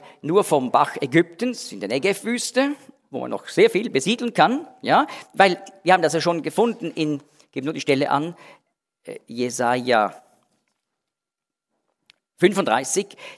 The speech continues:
dass im tausendjährigen Reich die Wüste aufblühen wird. Das wird alles fruchtbar werden, da wird man, äh, bes-, besiedeln können. Aber manche fragen, wieso steht denn bei Abraham in erster Mose fünfzehn,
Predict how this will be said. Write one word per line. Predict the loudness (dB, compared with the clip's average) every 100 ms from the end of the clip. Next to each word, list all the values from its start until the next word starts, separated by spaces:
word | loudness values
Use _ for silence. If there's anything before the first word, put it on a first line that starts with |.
| -6
dass | -4 -4
im | -6 -2
tausendjährigen | 0 -2 0 0 0 -2
Reich | 0 -2 -2 -10 -18 _
die | -8 -2
Wüste | -2 -2 -4 -2 0
aufblühen | 2 2 -2 -6 -4 -4 -6
wird. | -12 -16 _ -20 -20 _ _ _ _ _
Das | -4
wird | 4
alles | 6 6
fruchtbar | 4 2 4 4 4
werden, | 4 2 0
da | 0
wird | 2
man, | 2 0 -12 -20 _
äh, | 2 2 2
bes-, | -2 -2 -2
besiedeln | -2 4 4 4 2
können. | 4 4 2 -6 _ -20 -20 -18 -8
Aber | 2 4 4 0 -4
manche | 0 0 -2
fragen, | 2 2 2 -2
wieso | -6 0 0
steht | -2 -6 -8 -6
denn | -2
bei | -2 -2
Abraham | 0 2 2 0 0 -4 -8 -20 _ _ -12
in | -2
erster | 0 0
Mose | 0 0 -2
fünfzehn, | 2 2 0 -6 -2 -2 -4 -10